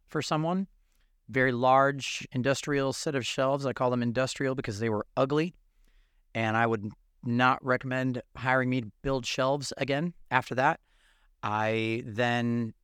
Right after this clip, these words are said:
uh, you know, found some people, one person in particular, uh, in Saint Petersburg, recording musicians, not recording, sorry, live streaming musicians, uh,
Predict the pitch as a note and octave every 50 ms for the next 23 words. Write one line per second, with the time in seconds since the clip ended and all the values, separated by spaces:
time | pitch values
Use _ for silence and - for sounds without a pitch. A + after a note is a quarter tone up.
0 | _ _ _ _ - A#2 A2+ A2 G#2+ G#2+ G#2 G#2 G#2 G#2 G#2 G#2 - B2+ A#2+ A#2
1 | A2 G2+ G#2+ A#2 B2 - _ _ _ _ _ - - C#3+ B2+ B2 B2 B2 A#2+ A#2+
2 | A2+ - - _ _ _ _ _ - - - D3+ B2+ G2 B2+ B2+ - - B2 A#2
3 | A2+ A#2+ B2+ - - D3+ A#2 B2+ C#3 C#3 A#2+ C3+ B2+ - B2 A2 F#2+ G#2 - -
4 | C3+ - A#2+ G#2 G#2 A2 A#2 A#2+ - - A2+ G#2 G2+ G2+ G2+ G2+ G#2 G#2 G#2 -
5 | _ _ _ _ _ _ _ _ _ _ _ _ _ _ _ _ _ _ _ _
6 | _ _ _ _ - B2 A#2 A2+ A2+ A#2 A2+ G#2+ - C3+ B2+ A2 - C3+ C3+ C#3
7 | C3+ A#2 - A2 G2 G2 G#2+ G#2+ - A2 G2+ - - A2+ A2 A2+ A2 A2 A2+ G#2
8 | G2 - - _ _ _ _ _ _ _ _ _ _ _ _ - C3 A#2+ G#2 C#3
9 | C3+ - - B2 A#2+ B2 C#3+ C#3+ - - - - D3+ D3 B2 - - A#2 A2+ A2+
10 | - - A#2+ A2 G#2 G#2+ A#2 C3 C#3 C3+ - - B2 A2+ A2 G#2+ G#2+ A2 A2 G#2+
11 | C3+ D3 - - G2+ G2 G#2+ A#2+ - - - _ _ - - _ _ _ _ _
12 | _ _ _ _ _ _ _ _ -